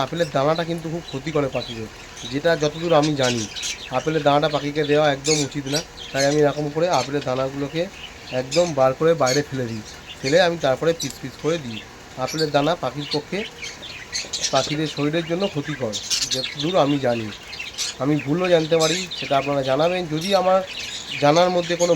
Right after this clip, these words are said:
ভুল থাকে, খারাপ থাকে, অবশ্যই আমাকে কমেন্টে জানাবেন, কারণ আমি বারবার সব ভিডিওতে বলি জানার কোনো শেষ নেই, শেখার কোনো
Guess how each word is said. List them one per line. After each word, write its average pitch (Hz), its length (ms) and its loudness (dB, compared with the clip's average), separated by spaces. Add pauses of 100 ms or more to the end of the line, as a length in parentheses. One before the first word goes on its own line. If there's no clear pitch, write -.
ভুল 160 140 0 (120)
থাকে, 165 240 0 (540)
খারাপ 156 200 4 (100)
থাকে, 160 200 2 (160)
অবশ্যই 170 460 0 (460)
আমাকে 147 200 0 (100)
কমেন্টে 147 380 2
জানাবেন, 160 360 4 (380)
কারণ 143 240 6
আমি 156 180 2
বারবার 151 340 6
সব 156 180 2
ভিডিওতে 156 360 -2
বলি 151 140 0 (120)
জানার 147 280 4
কোনো 160 120 0 (120)
শেষ 143 140 -2 (100)
নেই, 156 180 0
শেখার 143 320 -2
কোনো 151 120 -2